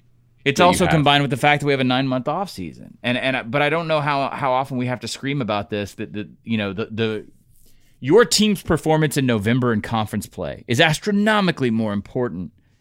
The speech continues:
Speaker 1: and more informative to your future than what they did in a bowl game after a thirty-odd day, uh, off period, where some of the roster doesn't even show up, or the opposing team's coaches got fired, or there's only three coaches across the sideline, or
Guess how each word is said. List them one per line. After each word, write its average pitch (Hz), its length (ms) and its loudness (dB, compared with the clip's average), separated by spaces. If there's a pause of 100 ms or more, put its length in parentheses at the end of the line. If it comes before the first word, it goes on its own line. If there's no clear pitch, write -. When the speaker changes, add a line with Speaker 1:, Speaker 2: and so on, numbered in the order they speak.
(120)
Speaker 1:
and 165 240 4
more 127 160 2
informative 123 580 -2
to 117 80 -6
your 104 140 -4
future 104 600 -6 (460)
than 135 160 2
what 151 180 0
they 175 120 4
did 120 200 0
in 120 80 2
a 123 60 2
bowl 143 260 0
game 104 300 -2
after 101 240 -4
a 104 60 -4
thirty-odd 113 560 0
day, 98 420 -2 (140)
uh, 92 420 -4 (420)
off 143 240 -2
period, 71 420 -10 (380)
where 113 120 -2
some 135 180 2
of 131 60 2
the 120 80 -2
roster 123 340 0
doesn't 92 220 -2
even 85 160 -6
show 85 260 -6
up, 71 240 -10
or 113 100 -2
the 110 100 0
opposing 117 360 -2
team's 113 220 0
coaches 127 380 -2
got 95 180 -4
fired, 85 420 -6
or 101 140 -6
there's 104 120 -2
only 117 140 0
three 143 220 -2
coaches 147 340 0
across 101 300 -4
the 98 80 -10
sideline, 87 580 -6
or 117 260 0